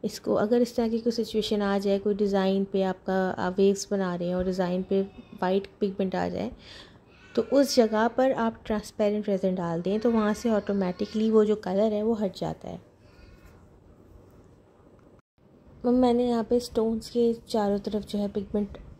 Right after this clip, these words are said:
पोर किया था और हीट गन से मैंने इसको फिर, अ, इस तरह से इसका फेंक दिया ताकि लगे कि वो समंदर, सॉरी, जो स्टोन्स के, अ, के आसपास जो है ना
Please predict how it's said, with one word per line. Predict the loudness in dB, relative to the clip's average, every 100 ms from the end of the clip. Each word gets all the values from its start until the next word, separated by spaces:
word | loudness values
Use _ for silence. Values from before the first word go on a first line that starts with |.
| -4
पोर | -2 -2 -4 -6 -6
किया | -4 -2 -2
था | -4 -6 -6 -2
और | -2
हीट | -2 -4 0
गन | 0 0
से | -4
मैंने | -4 -4 -4
इसको | -6 -8
फिर, | -8 -10
अ, | -12 -20 -20 -18 -18 -18 -20 -10 -4 -2 -2 -4 -8 -12 -18 -20 -20 -20 -20
इस | -16 -8
तरह | -6 -6
से | -6
इसका | -8 -6 -6
फेंक | -2 -4 -2
दिया | -4
ताकि | -4 -4 -4
लगे | -4 -4
कि | -6 -6
वो | -4 -4 -6
समंदर, | -4 -2 0 0 2 0 -2
सॉरी, | -4 -2 -2
जो | -4 -10 -12
स्टोन्स | -8 0 2 2 -2
के, | -4 -4 -4
अ, | -10 -20 -20 -20 -20 -20 -20 -4 0 0 0 -4 -4
के | 0
आसपास | 2 0 -2 0 0 2
जो |
है | -2 -2
ना | -2